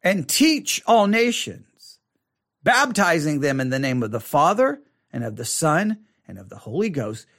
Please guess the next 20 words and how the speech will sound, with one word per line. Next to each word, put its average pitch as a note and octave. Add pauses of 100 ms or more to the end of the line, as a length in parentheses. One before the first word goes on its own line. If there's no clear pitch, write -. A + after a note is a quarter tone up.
(200)
teaching C4
them A3+
to G#3
observe F3
all C4+
things C#3
whatsoever G3+
I've F3
commanded E3
you. C3+
And C#3+
lo, E3
I D3+
am C3+
with E3+
you E3
always, C3 (360)
even E3
unto C#3+
the C#3